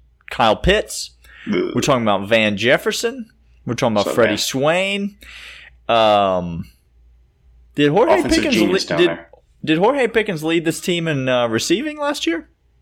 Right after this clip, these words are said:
Speaker 1: Clint?
Speaker 2: Nope.
Speaker 1: No, he did not.
Speaker 2: Nope.
Speaker 1: But, but he finished over a hundred yards more than the, uh, leading receiver at Florida did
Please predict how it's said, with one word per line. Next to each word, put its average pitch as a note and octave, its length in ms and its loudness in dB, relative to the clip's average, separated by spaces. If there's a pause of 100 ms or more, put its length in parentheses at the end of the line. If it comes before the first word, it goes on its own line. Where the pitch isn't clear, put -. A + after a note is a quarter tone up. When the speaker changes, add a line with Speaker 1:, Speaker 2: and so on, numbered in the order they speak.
(120)
Speaker 1:
Clint? F2 400 0
Speaker 2:
Nope. F2 300 -2
Speaker 1:
No, F#2+ 560 0
he G#2 120 2
did F#2+ 200 0
not. G2 300 2
Speaker 2:
Nope. E2 80 -2
Speaker 1:
But, A#2 220 2 (360)
but D3+ 160 4
he D3 80 4
finished D3 560 0 (320)
over B2+ 380 6
a A2+ 60 6
hundred B2 440 0
yards A2+ 400 2
more A#2 340 2
than G#2+ 300 0
the, G2 500 2 (340)
uh, G2 440 2
leading A#2 500 0
receiver A2+ 460 -2
at G2+ 100 -2
Florida A#3 340 -2
did D3+ 280 -2